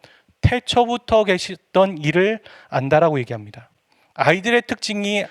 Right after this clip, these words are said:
아버지를 안다면 아비들의 특징은 바로 태초부터 계셨던 그 하나님 심정, 하나님의 마음을 아는 사람입니다. 그런 사람이야말로 다른 사람을 품을 수 있고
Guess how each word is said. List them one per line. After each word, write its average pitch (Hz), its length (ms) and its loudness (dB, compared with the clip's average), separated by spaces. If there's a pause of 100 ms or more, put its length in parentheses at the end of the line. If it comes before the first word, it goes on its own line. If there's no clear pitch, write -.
아버지를 190 520 2
안다면 135 560 -2 (520)
아비들의 202 680 0
특징은 165 480 -2
바로 143 400 -2 (380)
태초부터 233 760 -2
계셨던 165 720 -2 (240)
그 147 220 -6
하나님 202 640 0
심정, 220 600 -2 (340)
하나님의 190 520 0
마음을 147 480 0
아는 160 320 -2
사람입니다. 147 640 -8 (440)
그런 208 340 6
사람이야말로 202 960 4 (240)
다른 147 300 -2
사람을 156 340 2
품을 220 300 -6
수 190 180 -6
있고 175 420 -8